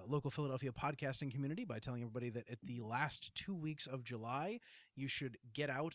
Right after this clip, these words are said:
check philly podfest dot com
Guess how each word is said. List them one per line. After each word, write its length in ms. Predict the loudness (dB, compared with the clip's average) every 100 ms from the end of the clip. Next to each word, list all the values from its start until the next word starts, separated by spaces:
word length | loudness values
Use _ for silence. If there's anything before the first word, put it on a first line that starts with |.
| -2
check 240 | 0 0
philly 300 | 0 -2 0
podfest 720 | 0 0 -2 0 -2 -2 -4
dot 200 | -4 -4 -4
com 540 | -10 -4 -2 -2 -4